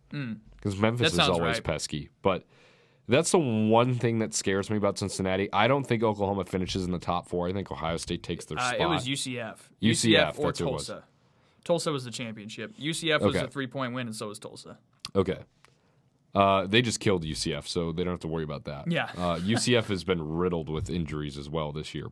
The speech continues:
Speaker 2: But
Speaker 1: Rittered. Been rittered with
Speaker 2: Rittered.
Speaker 1: injuries.
Speaker 2: Riddled.
Speaker 1: <laughs>
Speaker 2: They're, they're reading a riddle about injuries. Um,
Speaker 1: Desmond Rittered with injuries.
Speaker 2: Yeah. So I think,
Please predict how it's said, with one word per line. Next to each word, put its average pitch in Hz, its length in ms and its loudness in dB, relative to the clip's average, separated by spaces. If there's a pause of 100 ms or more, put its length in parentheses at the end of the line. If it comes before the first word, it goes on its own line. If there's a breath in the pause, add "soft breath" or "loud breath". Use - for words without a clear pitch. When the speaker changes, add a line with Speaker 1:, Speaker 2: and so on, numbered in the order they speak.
Speaker 2:
But 90 180 0 (400 loud breath)
Speaker 1:
Rittered. 117 400 -10 (260)
Been 113 220 -8
rittered 113 260 -10
with 78 100 -2
Speaker 2:
Rittered. 87 340 2
Speaker 1:
injuries. 117 260 -10
Speaker 2:
Riddled. 95 420 2 (200)
Speaker 1:
<laughs> - 220 -18
Speaker 2:
They're, 92 180 2
they're 92 180 -2
reading 120 380 4
a 90 40 4
riddle 85 380 2
about 80 240 -2
injuries. 76 460 -4 (340 loud breath)
Um, 95 460 4 (300)
Speaker 1:
Desmond 139 420 -6
Rittered 113 260 -8
with 113 140 -14
injuries. 107 320 -4
Speaker 2:
Yeah. 80 200 0 (920 loud breath)
So - 300 6
I 123 160 6
think, 143 420 0